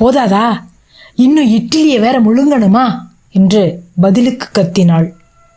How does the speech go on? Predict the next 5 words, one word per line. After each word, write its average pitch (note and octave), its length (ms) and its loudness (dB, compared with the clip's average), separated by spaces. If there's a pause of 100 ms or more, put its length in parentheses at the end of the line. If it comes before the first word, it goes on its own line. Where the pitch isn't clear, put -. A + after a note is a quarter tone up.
(540)
அவ்வளவுதான். F3+ 840 -2 (840)
தட்டை A#3+ 460 -2
ஒரு G3 220 0
பெரிய B3+ 520 -2
ஓசையுடன் G#3 680 0